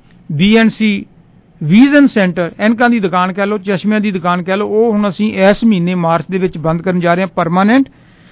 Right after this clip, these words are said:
ਤੇ ਉਹਦੇ ਵਿੱਚ ਜਿੰਨੀਆਂ ਵੀ ਐਨਕਾਂ ਪਈਆਂ ਨੇ, ਚਾਹੇ ਉਹ ਬ੍ਰਾਂਡਡ ਨੇ, ਚਾਹੇ ਉਹ ਨਾਨ ਬ੍ਰਾਂਡਡ ਨੇ,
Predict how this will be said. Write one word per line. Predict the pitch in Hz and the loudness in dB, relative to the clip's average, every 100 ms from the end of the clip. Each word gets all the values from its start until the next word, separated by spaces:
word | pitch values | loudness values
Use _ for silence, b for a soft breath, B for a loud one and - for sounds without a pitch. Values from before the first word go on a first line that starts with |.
| b | b
ਤੇ | 233 | -2
ਉਹਦੇ | 247 285 | 0 0
ਵਿੱਚ | 247 269 - | 0 -2 -2
ਜਿੰਨੀਆਂ | 277 220 185 202 240 262 | -2 0 0 2 4 4
ਵੀ | 262 262 | 4 4
ਐਨਕਾਂ | 254 254 277 247 | 2 2 2 0
ਪਈਆਂ | 208 185 190 | 2 0 0
ਨੇ, | 170 135 _ | -2 -6 _
ਚਾਹੇ | - 208 233 | 0 4 4
ਉਹ | 226 | 4
ਬ੍ਰਾਂਡਡ | 175 180 190 202 214 | 2 0 2 0 0
ਨੇ, | 220 214 | 0 -2
ਚਾਹੇ | 202 208 190 | -2 0 0
ਉਹ | 208 | 2
ਨਾਨ | 185 170 | 2 0
ਬ੍ਰਾਂਡਡ | 180 185 185 185 | 0 0 0 -2
ਨੇ, | 190 185 | -4 -6